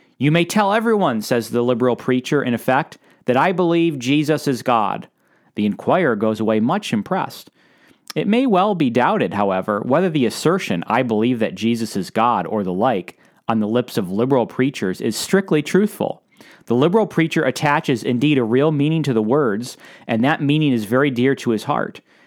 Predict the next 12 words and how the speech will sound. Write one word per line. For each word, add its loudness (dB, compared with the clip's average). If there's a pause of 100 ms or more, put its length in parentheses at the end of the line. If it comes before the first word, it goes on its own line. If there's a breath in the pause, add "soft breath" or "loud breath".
He -2
really 4
does 2
believe 2
that 0
Jesus -2
is -2
God, 0
but -4
the -4
trouble 0
is -4